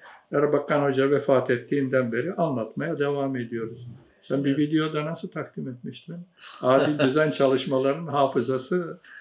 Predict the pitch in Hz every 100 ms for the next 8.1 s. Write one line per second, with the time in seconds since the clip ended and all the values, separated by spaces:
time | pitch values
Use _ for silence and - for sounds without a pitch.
0 | - 135 131 151 147 147 139 135 127 139
1 | 190 - - - _ 151 151 165 180 160
2 | 147 139 143 180 196 185 - 151 127 123
3 | 120 123 - 139 131 151 143 135 127 139
4 | 151 156 143 175 143 120 107 107 120 110
5 | - 117 123 185 175 143 160 139 151 190
6 | - - _ 143 175 170 160 - 175 -
7 | 139 123 151 - 143 135 127 123 117 185
8 | -